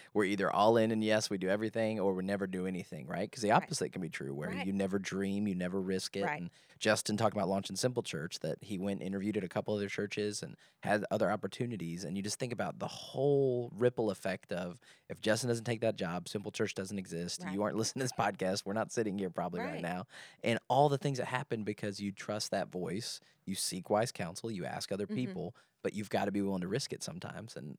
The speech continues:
Speaker 1: I think, I think more people than not are stuck in the dream phase or what if and
Speaker 2: Right.
Speaker 1: could do it. And you launched a business. <laughs> You did it. There's risk and pain and hurt and ups and downs and all those things,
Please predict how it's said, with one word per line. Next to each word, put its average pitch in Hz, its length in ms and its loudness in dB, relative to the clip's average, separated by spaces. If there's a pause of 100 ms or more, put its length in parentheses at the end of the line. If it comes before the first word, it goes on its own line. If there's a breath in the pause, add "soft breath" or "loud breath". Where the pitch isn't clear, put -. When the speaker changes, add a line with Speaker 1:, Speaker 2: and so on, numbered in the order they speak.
Speaker 1:
I - 80 -6
think, - 300 -8 (540 soft breath)
I - 40 0
think 156 140 2
more 139 260 4
people 147 240 -2
than 104 200 0
not 95 320 -4 (100)
are 87 320 -2 (160)
stuck - 440 0
in 92 180 -2
the 87 80 -2
dream 98 400 -2
phase 95 400 0
or 85 160 -2
what 90 240 0
if 85 240 0
and 95 120 -6
Speaker 2:
Right. 147 100 -2
Speaker 1:
could 92 120 -4
do 78 160 -2
it. 76 200 -2
And 92 280 -4
you 92 220 -6
launched - 260 -4
a 110 40 -2
business. 123 420 -2
<laughs> - 60 0
You 151 60 4
did 147 220 8
it. - 180 0 (280 loud breath)
There's 107 200 6
risk 117 300 6
and 117 160 2
pain 120 320 2
and 107 120 2
hurt 120 260 4
and 107 240 2
ups 123 180 4
and 120 100 2
downs 113 300 6
and 101 80 4
all 117 120 6
those 107 180 2
things, 135 280 -2